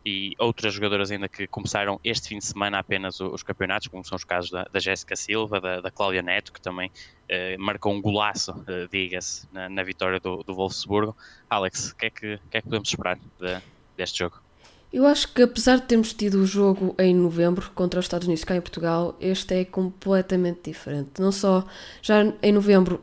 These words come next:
Speaker 2: as jogadoras portuguesas já estavam em época, as da América, da, as americanas já tinham qua-, quase todas acabado a época, não foi nenhuma jogar assim para fora durante esse tempo. O coisa, hum,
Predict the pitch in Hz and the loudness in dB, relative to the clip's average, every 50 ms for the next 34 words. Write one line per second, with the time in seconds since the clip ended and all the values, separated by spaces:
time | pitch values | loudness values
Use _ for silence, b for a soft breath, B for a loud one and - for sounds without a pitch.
0 | - - - 190 190 190 196 190 190 190 - - - - 180 175 175 190 196 196 | -8 -2 -2 0 4 4 4 4 4 2 0 -6 -2 -2 -2 -2 0 0 0 0
1 | 196 196 196 180 180 180 180 175 175 170 160 160 - - 156 139 - - - - | 2 0 0 0 2 2 2 2 2 0 -2 -2 -4 -4 -4 -4 -4 -6 -4 -2
2 | 175 170 170 170 - - - - _ _ - - - 175 175 170 175 165 165 160 | 0 0 0 -2 -4 -10 -10 -14 _ _ -8 -2 0 2 4 4 4 4 4 4
3 | 160 - 165 165 165 170 170 170 170 165 - 170 175 175 175 175 175 180 175 180 | 2 2 -2 0 2 4 4 4 2 2 2 2 2 2 2 2 2 4 6 6
4 | 170 170 - 165 160 170 180 175 - 185 170 160 156 - 170 160 - - - - | 4 4 4 2 2 2 0 0 0 0 0 0 0 0 -2 -2 -2 -6 -16 -12
5 | - - 175 170 - - - - - - 165 - - 170 160 160 156 165 165 - | -4 -4 -2 -2 -4 -8 -14 -16 -8 -8 -6 -2 0 0 0 2 0 0 0 0
6 | 160 160 160 156 156 151 - - 151 156 165 180 185 - - 226 214 175 170 - | 0 0 2 0 0 -2 -2 -2 0 0 0 0 0 0 -2 0 2 2 0 0
7 | - 165 160 160 165 165 165 165 160 165 160 B B B B B B B - 170 | 0 0 2 2 4 2 2 2 2 -2 -2 B B B B B B B -6 -2
8 | - 151 147 151 - 165 156 165 156 156 - - 190 208 220 220 233 240 B B | 0 2 0 2 0 -2 -2 0 -2 -2 0 0 2 4 4 4 2 0 B B
9 | B B B B - 180 180 180 180 180 185 - - - 202 208 208 202 - 220 | B B B B 0 2 2 2 2 0 0 0 0 2 2 4 2 2 0 -4
10 | 220 B B B B B B B B B - - - - - - - - - 202 | -6 B B B B B B B B B -20 -20 -20 -18 -18 -14 -4 0 0 2
11 | - 240 240 226 220 226 - - 220 226 226 226 226 226 226 226 226 226 226 226 | 6 6 6 6 6 0 2 4 6 8 8 10 10 8 8 8 8 6 6 4
12 | 226 - | 2 0